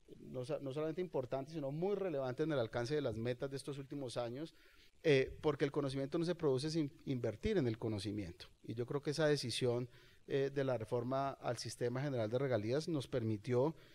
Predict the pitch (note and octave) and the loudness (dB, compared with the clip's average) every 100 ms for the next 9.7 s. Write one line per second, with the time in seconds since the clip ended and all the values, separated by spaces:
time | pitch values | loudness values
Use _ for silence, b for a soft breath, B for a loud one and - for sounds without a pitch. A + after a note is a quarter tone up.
0 | b b C3 A#2+ G#2+ G#2+ C3 D#3 D#3+ E3 | b b 0 2 2 2 4 4 6 4
1 | D3 G3+ G#3 B2 D3 - D3+ C#3 - D#3 | 4 2 2 4 4 4 2 2 2 0
2 | B B B B2+ C3+ C3 D3 D#3 C#3 C#3 | B B B 4 6 4 4 8 8 8
3 | C3+ C3+ - A2+ - A2+ A#2+ B2+ C3 A2+ | 8 4 -2 -2 2 4 4 2 -2 -2
4 | G#2 - B2+ G#2+ A2 A2 A2 A#2+ B2 A#2+ | -4 -8 -6 -4 -2 -2 0 0 0 -2
5 | A#2 G#2+ G#2 G#2 G#2 A#2 A2+ B2+ C3+ - | -4 -4 -6 -6 -4 -2 -2 -2 -4 -6
6 | - - - B2+ C3+ D3+ F3+ F3 F3+ E3+ | -18 -12 -4 0 0 2 2 4 6 6
7 | D#3+ F3 F#3 - - _ _ - - - | 6 2 0 -6 -20 _ _ -20 -14 -4
8 | C3+ B2+ A#2 D3 E3 F#3+ E3 C3 D3+ D#3+ | 0 2 4 6 6 8 8 8 8 8
9 | E3+ C3+ C3 C#3 D3 E3+ | 8 10 8 8 4 2